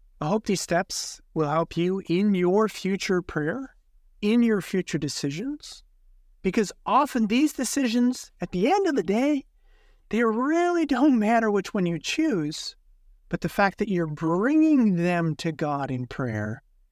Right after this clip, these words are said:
you're solidifying your relationship with him and learning how to be detached from your own will in order to dedicate yourself to follow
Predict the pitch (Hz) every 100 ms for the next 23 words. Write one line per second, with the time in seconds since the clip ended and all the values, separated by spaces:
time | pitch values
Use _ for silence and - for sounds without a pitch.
0 | _ _ _ - 147 - 170 185 185 -
1 | 180 170 160 151 139 135 131 131 165 226
2 | - 151 117 - - - - _ _ _
3 | - 135 - 131 113 113 _ _ _ _
4 | _ 165 165 160 196 220 226 220 170 180
5 | 190 190 180 170 175 160 - - 190 185
6 | - - 175 165 147 - _ 180 175 165
7 | 151 151 170 151 156 _ _ _ _ 156
8 | 170 175 175 175 160 165 131 - 160 170
9 | - 165 156 151 156 147 - 143 135 -
10 | _ - _ _ _ _ - 147 - 143
11 | 147 147 151